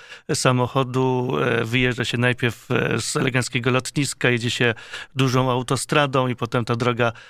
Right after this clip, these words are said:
robi się coraz węższa, coraz węższa, aż się w końcu wyboi-, kończy się wyboistą drogą, gdzie wplątają się krowy, świnie, jest mnóstwo śmieci.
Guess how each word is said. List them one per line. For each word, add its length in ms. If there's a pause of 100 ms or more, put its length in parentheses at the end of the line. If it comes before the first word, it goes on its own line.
(160)
robi 220
się 120
coraz 320
węższa, 360
coraz 340
węższa, 400
aż 100
się 140
w 80
końcu 320
wyboi-, 580
kończy 260
się 140
wyboistą 580 (380)
drogą, 440
gdzie 560
wplątają 500
się 200
krowy, 640
świnie, 520
jest 300
mnóstwo 340
śmieci. 540